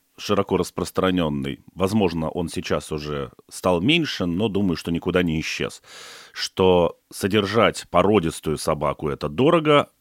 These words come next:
а в приютах, как правило, собаки, наверное, всё-таки беспородные в большинстве своём.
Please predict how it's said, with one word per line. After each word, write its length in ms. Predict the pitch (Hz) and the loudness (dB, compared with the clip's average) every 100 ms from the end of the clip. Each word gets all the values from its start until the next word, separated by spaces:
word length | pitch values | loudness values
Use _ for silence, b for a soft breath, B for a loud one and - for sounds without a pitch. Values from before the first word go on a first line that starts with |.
| - | -12
а 180 | - 69 | -6 -6
в 80 | - | -2
приютах, 380 | 90 85 78 | -2 -2 -4
как 160 | - 78 | -6 -6
правило, 280 | 78 73 71 | -2 -2 -2
собаки, 420 | - 76 69 76 | -2 -2 -2 -6
наверное, 480 | 67 76 65 67 65 | -8 -6 -6 -8 -10
всё-таки 360 | - 67 - | -8 -8 -10
беспородные 800 | 71 123 143 139 127 123 107 101 | -4 -2 0 2 4 2 2 0
в 60 | 90 | 0
большинстве 640 | 92 - 98 - 92 92 | -2 -2 -4 -4 -2 0
своём. 460 | - 87 82 80 | 0 2 4 2